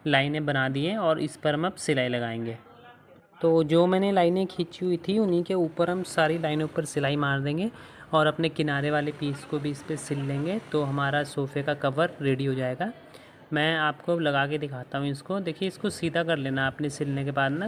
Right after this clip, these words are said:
कोनों को अच्छी तरह निकालना है आपने और इसको लगाना है इस पर। तो वीडियो में आप देखते रहिए। देखिए, ये देखिए आपको पहले एक कोना एक side से फंसाना है क्योंकि ये पिसलेगा नहीं, इस पर ना foam पे चिपकता है कपड़ा,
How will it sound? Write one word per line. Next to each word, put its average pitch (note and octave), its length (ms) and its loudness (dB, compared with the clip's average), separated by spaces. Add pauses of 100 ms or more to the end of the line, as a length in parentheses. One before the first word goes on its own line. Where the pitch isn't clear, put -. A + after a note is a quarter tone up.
कोनों D3+ 360 0
को E3 180 -2
अच्छी D3+ 300 -2
तरह E3 200 0
निकालना C3+ 420 -2
है C3+ 80 -2
आपने D3+ 340 -4 (680)
और D3 260 4
इसको F3+ 400 -2
लगाना C3 400 2
है B2 140 -4
इस A#2 120 -10
पर। B2 180 -6 (680)
तो D3 180 2
वीडियो D3 280 0
में D3+ 120 0
आप D3 120 2
देखते C#3+ 300 -4
रहिए। D3+ 160 0
देखिए, F#3+ 460 -6 (140)
ये D#3 280 -2
देखिए D#3 280 -2
आपको D#3+ 200 -4
पहले E3 260 -2
एक D3+ 240 -4
कोना D#3+ 260 0
एक D#3 140 -4
side D3+ 280 -2
से E3 120 -2
फंसाना D#3 440 -2
है G#3+ 100 -6 (540)
क्योंकि E3+ 220 -2
ये G#3 60 2
पिसलेगा F#3 500 0
नहीं, D3 120 0
इस C#3+ 120 -4
पर - 120 -2
ना G3+ 180 0
foam E3+ 280 0
पे E3 120 -6
चिपकता - 440 -6
है B2+ 80 0
कपड़ा, B2+ 320 -10